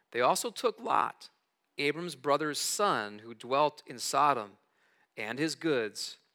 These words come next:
and departed. So you notice there's special attention given to Lot here. He's not just part of the people of Sodom, but, uh, he's mentioned as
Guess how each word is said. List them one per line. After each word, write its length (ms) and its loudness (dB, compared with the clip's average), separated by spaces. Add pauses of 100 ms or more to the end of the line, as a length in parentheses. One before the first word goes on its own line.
(560)
and 160 -12
departed. 480 4
So 140 -4
you 100 -4
notice 380 0
there's 220 -8
special 400 0
attention 440 -6
given 300 -6
to 120 -12
Lot 300 4
here. 340 -6 (400)
He's 140 -16
not 220 -2
just 420 -6 (500)
part 320 6
of 300 -2
the 300 -2
people 340 -8
of 100 -8
Sodom, 640 6
but, 260 0 (840)
uh, 300 -4 (160)
he's 260 -10
mentioned 560 0
as 640 2